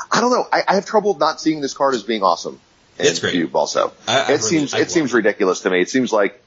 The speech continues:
Speaker 1: especially because you have another full turn cycle to cast the spells.
Speaker 2: Yeah. And you can get lands too, which is,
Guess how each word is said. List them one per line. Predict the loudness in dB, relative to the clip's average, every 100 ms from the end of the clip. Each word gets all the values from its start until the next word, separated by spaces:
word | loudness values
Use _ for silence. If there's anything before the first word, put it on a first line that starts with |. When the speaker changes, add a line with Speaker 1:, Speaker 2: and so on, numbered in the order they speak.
| _ -8 -4
Speaker 1:
especially | -2 -2 -2 0
because | 0 0
you | 0
have | 2 2
another | 2 2 0 0
full | -2 -2 -2
turn | -2 -4 -4
cycle | 0 0 0 -4
to | -4
cast | -2 0 0 -2
the |
spells. | -2 2 4 2 -4 -14 _ _ -10
Speaker 2:
Yeah. | -2 -2 -2 -12 _ _ _ _ _ _ _ _ _ _ _
And | -8 -4
you |
can | -4
get | -2 -4
lands | 0 0 0 -2
too, | -2 -2
which | -2 -6
is, | -6 -8